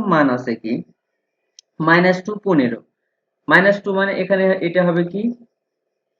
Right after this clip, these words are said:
এই যে এই বিন্দুটাকে হবে জিরো, আর এই দিকে থাকবে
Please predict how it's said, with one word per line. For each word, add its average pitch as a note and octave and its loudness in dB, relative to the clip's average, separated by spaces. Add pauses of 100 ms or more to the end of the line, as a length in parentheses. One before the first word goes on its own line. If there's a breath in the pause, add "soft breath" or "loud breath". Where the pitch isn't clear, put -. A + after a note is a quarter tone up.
(580)
এই F3 0
যে F3+ 0
এই E3+ 0
বিন্দুটাকে F3 0
হবে E3+ 0
জিরো, D3 2 (840)
আর B2+ 0 (160)
এই D#3+ 0
দিকে E3+ -2
থাকবে E3 -4